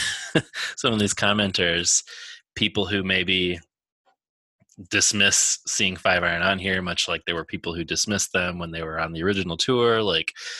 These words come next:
"Oh, what's this Christian band doing here?" And maybe your only impression of them is sort of a nineties funny, jokey Christian ska band, and then you hear that and you're just like, "Holy <laughs> shit." I hope there's a lot of people who have that experience,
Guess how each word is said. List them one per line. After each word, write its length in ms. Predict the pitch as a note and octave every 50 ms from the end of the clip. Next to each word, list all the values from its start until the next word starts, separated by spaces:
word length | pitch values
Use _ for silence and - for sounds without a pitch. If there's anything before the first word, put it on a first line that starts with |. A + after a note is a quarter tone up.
| - - - -
"Oh, 100 | F#2+ F#2+
what's 160 | F#2 F#2+ -
this 140 | - - -
Christian 340 | - G#2+ F#2+ - - - F2+
band 220 | F#2+ F#2 F2+ F2
doing 220 | F2+ F2+ F2+ F2
here?" 260 | F2+ F#2 F2 E2+ E2+ E2+ - _ - - - - - - -
And 100 | - G2+
maybe 200 | G2 G2 F#2 G2
your 160 | F#2+ F#2 F#2+
only 200 | F#2 F#2 F#2+ F#2
impression 420 | F2 - - - F#2 - - G2+
of 60 | F#2 F2+
them 180 | F#2+ F#2 F#2
is 100 | F#2 F2+ -
sort 160 | - F#2+ F#2
of 100 | F#2+ F2
a 100 | F#2 F2+
nineties 420 | F2+ F#2 F2+ F2 F2 F2 F2 -
funny, 340 | - - G2 F2+ F2+ F2 F2+
jokey 480 | F2 - F#2+ F2+ F2 - F#2+ F2+ F2 -
Christian 320 | - G2+ - - - F#2+
ska 260 | F#2+ - - F#2+ F#2 F2+
band, 240 | F2+ F#2 F#2+ F#2+
and 120 | F#2+ F#2+ F#2
then 60 | F#2
you 80 | F2+ F2
hear 160 | F#2+ F#2 F#2
that 160 | F2 F#2 F#2
and 60 | F#2+ -
you're 100 | G2+ F#2
just 140 | F2 E2+ F2+
like, 160 | E2+ E2 -
"Holy 400 | - - B2+ B2+ A2+ G2 F#2+ E2+
<laughs> 20 |
shit." 260 | D#2+ - - - - - - - - - D#3 - - - - - - G3+ - - - -
I 80 | G#2+
hope 160 | G#2+ B2 C3 -
there's 260 | D3 C3 B2 A2 - - -
a 60 | A#2
lot 260 | G#2 G2+ G2 F#2+ G2
of 100 | F#2 F2+ -
people 360 | - G2 F2 - F#2+ F2+ F2
who 140 | F2 F#2 F2
have 280 | F2+ F2+ F2 F2 E2
that 240 | E2+ F2 E2 E2+ - -
experience, 760 | - - - - F#2 F2+ E2 E2 E2 E2 D#2+ D#2 - - -